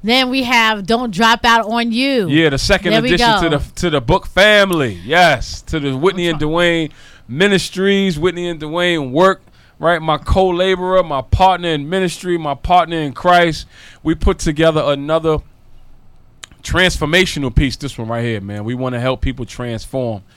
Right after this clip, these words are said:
Speaker 2: Check this out real quick, man. We living in a time where people are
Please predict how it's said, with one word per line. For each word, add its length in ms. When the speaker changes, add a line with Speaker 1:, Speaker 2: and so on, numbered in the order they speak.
Speaker 2:
Check 200
this 200
out 140
real 200
quick, 300
man. 220
We 120
living 240
in 140
a 40
time 380
where 120
people 340
are 100